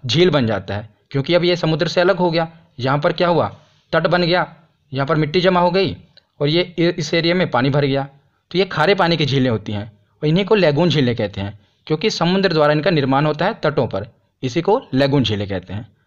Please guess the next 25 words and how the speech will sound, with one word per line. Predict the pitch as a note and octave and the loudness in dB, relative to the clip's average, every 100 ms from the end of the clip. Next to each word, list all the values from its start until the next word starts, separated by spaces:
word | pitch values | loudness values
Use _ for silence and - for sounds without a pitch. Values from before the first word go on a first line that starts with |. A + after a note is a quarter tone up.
| _ - | _ -4
आशा | A#2 E3+ | -2 0
करता | E3 C#3+ D3 | 0 0 0
हूँ | A3+ - _ | -4 -6 _
आपको | G#2+ C3 G#3 | -2 -2 -2
समझ | G#3 D3+ C3+ | -2 0 2
आया | G#2+ | 0
होगा। | G2 F2+ F#2+ - _ _ _ _ | -2 -6 -10 -12 _ _ _ _
अब | D3 | -2
हम | E3 F#3 | 0 0
एक-एक | F3 F#3 F3+ | 0 0 0
करके | D3+ C#3+ F#3+ A3 _ _ C3 | 0 0 -2 -4 _ _ -2
जो | D3+ | 0
राज्यों | C#3+ C3+ E3+ | 2 0 0
में | F#3 | 0
प्रमुख | F3 D#3+ F3+ | 0 0 0
झीलें | C3+ C#3 C#3+ | 0 2 2
हैं, | G#3 - _ - | 0 -6 _ -2
उन्हें | D3+ D3+ | 0 2
देखते | G#2 - G2 | -2 -4 -10
हैं। | G#2+ A2 _ _ _ _ _ _ _ _ _ | -10 -12 _ _ _ _ _ _ _ _ _
तो | D#3+ | -2
अब | D3 C#3+ | -2 0
हम | D3+ G#2+ - _ _ | -4 -4 -12 _ _
एक-एक | D3 F3 F#3+ F#3+ | 0 2 2 2
करके | D#3+ D3 D3+ | 0 2 0